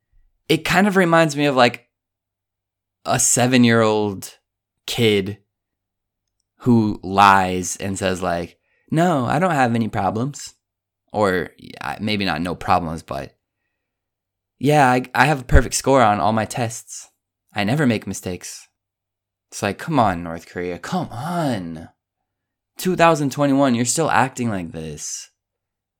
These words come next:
And it seems like there's no solution. What am I gonna do? What are we gonna do? And anyway, the reason I'm sharing this is because one week ago, the country, uh, the president, sorry,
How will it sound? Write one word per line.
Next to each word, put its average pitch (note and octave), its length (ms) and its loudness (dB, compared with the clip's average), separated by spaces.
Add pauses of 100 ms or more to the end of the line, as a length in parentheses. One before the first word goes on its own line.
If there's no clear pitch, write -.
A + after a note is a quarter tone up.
(1600)
And A#2 120 0
it B2 60 2
seems D3 180 -2
like D#3+ 120 0
there's C#3 180 2
no B2 120 4
solution. A2 440 0
What G2 100 0
am A2+ 80 4
I G#2+ 80 2
gonna G2+ 160 -4
do? E2+ 400 -8 (600)
What A2+ 160 2
are A2 80 4
we F#2+ 260 -2
gonna F2 200 -6
do? D#2 300 -8 (2250)
And B2+ 400 2 (240)
anyway, C3 340 4
the A2 140 0
reason C3+ 260 2
I'm C3 120 0
sharing A#2 340 0
this G2+ 180 -6
is G2+ 120 -10
because G#2 320 -2
one G#2 320 0
week A2 180 -2
ago, F2 480 -6 (1500)
the A2 120 -4
country, A#2 580 -2
uh, F#2+ 280 0
the - 160 -12
president, G2 640 -2
sorry, F#2 440 -6